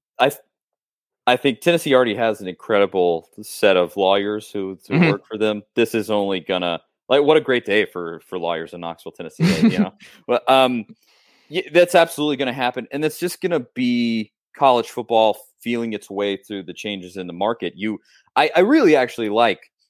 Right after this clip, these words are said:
Speaker 1: uh, On Three has been on
Speaker 2: Mm-hmm.
Speaker 1: absolute cutting edge of this, where they're really trying hard to put a number on kids for N I L.
Speaker 2: Yeah.
Speaker 1: Uh, they actually did it with Nico. I, they, they wrote an
Speaker 2: Mm-hmm.
Speaker 1: article about it that I was looking at today.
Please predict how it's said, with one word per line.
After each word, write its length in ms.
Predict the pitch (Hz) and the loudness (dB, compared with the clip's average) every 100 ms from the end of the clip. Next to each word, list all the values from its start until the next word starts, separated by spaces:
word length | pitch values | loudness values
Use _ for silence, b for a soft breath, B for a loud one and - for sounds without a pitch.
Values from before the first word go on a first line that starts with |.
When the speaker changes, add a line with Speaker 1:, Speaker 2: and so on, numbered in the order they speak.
| _ | _
Speaker 1:
uh, 200 | - 95 - - | -8 -6 -6 0
On 320 | 131 156 156 | 2 2 -2
Three 460 | - 110 104 78 - _ | -8 -8 -6 -8 -14 _
has 200 | 98 92 | -14 -10
been 220 | 110 107 | -6 -2
on 80 | 151 | 0
Speaker 2:
Mm-hmm. 200 | 135 123 _ | 0 -4 _
Speaker 1:
absolute 500 | 175 175 - 139 123 | -2 -2 -4 -4 -6
cutting 300 | - 123 104 | -2 0 0
edge 160 | 92 87 | -2 -6
of 100 | 82 | -8
this, 360 | 80 73 - - _ _ _ | -6 -6 -8 -20 _ _ _
where 160 | 104 127 | 2 4
they're 220 | 113 110 | 4 2
really 420 | 104 156 180 175 | -2 0 0 0
trying 420 | 131 - 131 117 | -4 -2 0 0
hard 580 | 98 120 120 110 92 82 _ _ | -4 0 4 4 2 -2 _ _
to 160 | - 104 | -16 -16
put 300 | - 123 107 | -8 -4 -4
a 60 | 92 | -4
number 760 | 90 92 101 117 107 90 85 - | -8 -6 0 0 2 0 0 -2
on 200 | 95 87 | -6 -6
kids 640 | - 101 95 82 - - _ | -10 -6 -4 -6 -14 -20 _
for 280 | - 98 92 | -4 -2 0
N 100 | 92 | -2
I 160 | 87 | -4
L. 240 | 85 65 - _ _ _ | -6 -10 -14 _ _ _
Speaker 2:
Yeah. 200 | - 110 | 0 2
Speaker 1:
Uh, 40 | 87 | 4
they 120 | 107 | 4
actually 260 | 156 160 127 | 2 0 0
did 160 | 135 | 2
it 20 | 120 | 2
with 180 | 123 - | 0 -2
Nico. 360 | 175 208 85 85 | -6 -4 -2 -2
I, 160 | 90 92 | -2 -2
they, 140 | 98 | -2
they 160 | 85 101 | -2 0
wrote 180 | 107 | 2
an 60 | 98 | 4
Speaker 2:
Mm-hmm. 100 | 104 | 4
Speaker 1:
article 240 | 131 117 | 4 2
about 180 | 90 92 | 0 0
it 80 | 87 | 0
that 60 | 95 | 0
I 40 | |
was 100 | 87 | 0
looking 180 | 101 101 | -2 0
at 140 | 98 - - | -2 -2 -12
today. 640 | - 151 127 117 80 | -12 0 4 4 2